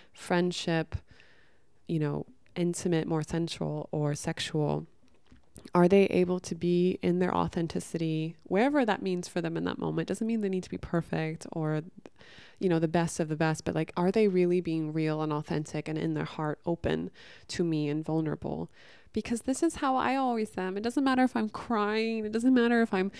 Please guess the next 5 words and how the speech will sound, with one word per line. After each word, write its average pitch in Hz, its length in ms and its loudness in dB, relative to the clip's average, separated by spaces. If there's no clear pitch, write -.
really 220 400 6
upset 202 840 2
and 175 180 0
like, 165 180 0
"Wah!" - 220 -4